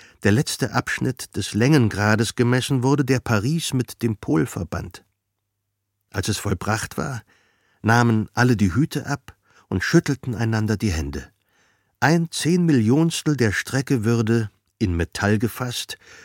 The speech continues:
zur Einheit aller künftigen Längenmessungen werden.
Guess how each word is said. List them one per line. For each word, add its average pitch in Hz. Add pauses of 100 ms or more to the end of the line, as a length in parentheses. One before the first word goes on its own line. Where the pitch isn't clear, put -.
(180)
zur -
Einheit 135
aller 160
künftigen 127
Längenmessungen 92
werden. 78